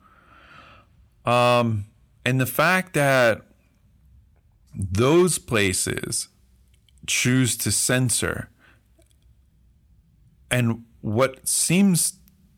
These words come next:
and it, and they seem to censor based off of a, uh, political bias. Um,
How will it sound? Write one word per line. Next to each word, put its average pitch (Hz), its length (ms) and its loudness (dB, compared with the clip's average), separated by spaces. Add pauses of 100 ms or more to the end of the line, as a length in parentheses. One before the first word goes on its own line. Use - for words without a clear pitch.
(840)
and 143 160 2
it, 120 220 -2
and 127 160 0
they 123 80 2
seem 185 460 2
to 131 80 0
censor 113 760 0 (960)
based 139 400 0
off 127 320 0
of 101 400 2
a, 98 340 2
uh, 85 420 0 (440)
political 107 640 -2
bias. 107 840 -2 (840)
Um, 107 560 0